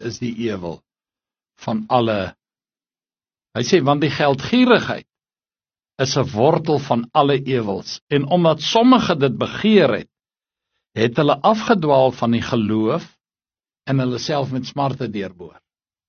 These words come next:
Nou, as 'n mens nou reg van die begin af gaan kyk, Paulus se briewe aan Timoteus, né? Dan sê hy in hoofstuk een vers vyf:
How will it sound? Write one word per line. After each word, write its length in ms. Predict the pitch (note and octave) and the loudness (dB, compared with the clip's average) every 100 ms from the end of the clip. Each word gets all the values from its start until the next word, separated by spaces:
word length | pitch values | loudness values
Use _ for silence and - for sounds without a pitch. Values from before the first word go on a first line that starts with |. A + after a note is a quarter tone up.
| _ _ _ _ _ - | _ _ _ _ _ -2
Nou, 360 | G#2+ F#3 G#3 G#3 | 4 6 6 4
as 180 | F3+ | 2
'n 80 | F#3+ | 2
mens 320 | D3 F#3+ A3+ | 4 6 6
nou 320 | A#3 F#3 F#3 - _ _ _ _ - | 6 4 4 0 _ _ _ _ -10
reg 340 | A#2+ D#3 G#3+ | -2 2 2
van 140 | G#3+ F#3+ | 2 2
die 80 | E3 | 2
begin 300 | D3 F3 E3+ | 0 0 -2
af 120 | C#3+ | -2
gaan 160 | C#3 C3 | -6 -4
kyk, 220 | C3 - | -6 0
Paulus 340 | D#3+ D#3+ D#3 | 2 4 4
se 80 | C#3 | 2
briewe 320 | A#2 C3+ D3 | -2 -2 -2
aan 140 | C3 A#2 | -2 -4
Timoteus, 680 | A#2 A#2 E3 E3 G#2+ E2+ F#2 | -4 -2 -2 -2 -8 -8 -8
né? 220 | A#2 E3 _ _ _ _ _ _ _ _ _ _ _ _ - | -10 -10 _ _ _ _ _ _ _ _ _ _ _ _ -4
Dan 160 | B2+ | -2
sê 180 | B2+ - | 0 4
hy 400 | G#3+ F#3 F#3 F3+ - - | 6 6 6 4 0 -2
in 300 | D3+ D3 C#3+ - | 0 0 -2 -4
hoofstuk 600 | C#3+ E3+ E3+ - E3 - | 4 4 4 0 0 0
een 320 | G3 F#3 F3 | 2 4 4
vers 360 | E3+ D3 C3 - - | 2 2 2 0 -2
vyf: 440 | C3 C#3 E3 - | -2 -2 -6 -14